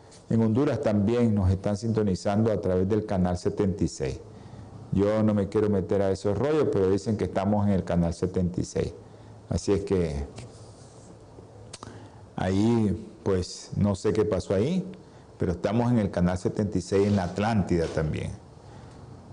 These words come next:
Y en, en El Salvador estamos en un canal, no sabemos el número, en Honduras también, en, eh, México también, y aquí en Nicaragua, por supuesto, que pronto vamos a estar en Claro también,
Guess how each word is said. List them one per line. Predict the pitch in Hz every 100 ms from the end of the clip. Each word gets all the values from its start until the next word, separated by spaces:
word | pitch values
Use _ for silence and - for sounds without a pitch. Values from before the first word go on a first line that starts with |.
| - -
Y | - 113
en, | 120 110 107 107 104 -
en | 113 113
El | 110 101
Salvador | - 120 117 127 180
estamos | 202 117 143 156 160
en | 135
un | 147
canal, | 156 143 147 180
no | 131
sabemos | - 117 117 123
el | 120
número, | 120 147 175 - - -
en | 104 98
Honduras | 95 101 113 113
también, | - 107 120 190 - - - - - - - -
en, | 107 104 104 101
eh, | 101 101 98 98 98 98
México | 113 120 120 117
también, | 107 107 110 143 190 - - - - - -
y | - 110
aquí | 104 104 113
en |
Nicaragua, | 110 107 95 95 95
por | 95 90
supuesto, | 87 - 98 98 107
que | 101
pronto | 85 135 190 208 190
vamos | 143 147 143
a |
estar | 113 131
en | 135
Claro | 92 101 107 98
también, | 90 - -